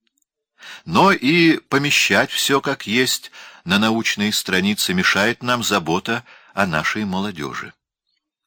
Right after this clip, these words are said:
Только недавно некая Столевская из села Долгодеревенского Челябинской области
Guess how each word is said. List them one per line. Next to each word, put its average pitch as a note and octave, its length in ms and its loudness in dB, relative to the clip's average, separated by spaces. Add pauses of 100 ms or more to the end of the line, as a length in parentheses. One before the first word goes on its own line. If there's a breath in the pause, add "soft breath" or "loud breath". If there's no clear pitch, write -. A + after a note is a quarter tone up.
(840 soft breath)
Только D#3+ 260 0
недавно F#2+ 480 2
некая F#2 500 2
Столевская D#2 960 -2 (460 loud breath)
из D#2+ 160 -6
села F2 500 2 (420 loud breath)
Долгодеревенского E2+ 1900 -2
Челябинской F2 720 -2
области E2 540 -4